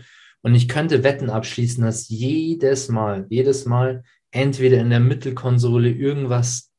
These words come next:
irgendwelche Fressereien, Tüten gelagert werden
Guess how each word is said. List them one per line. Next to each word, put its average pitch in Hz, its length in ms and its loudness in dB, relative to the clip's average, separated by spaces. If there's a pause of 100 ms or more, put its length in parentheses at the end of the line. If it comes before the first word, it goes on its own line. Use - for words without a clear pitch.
irgendwelche 123 440 -2
Fressereien, 123 1120 -2
Tüten 143 600 -8 (400)
gelagert 127 560 2
werden 139 540 0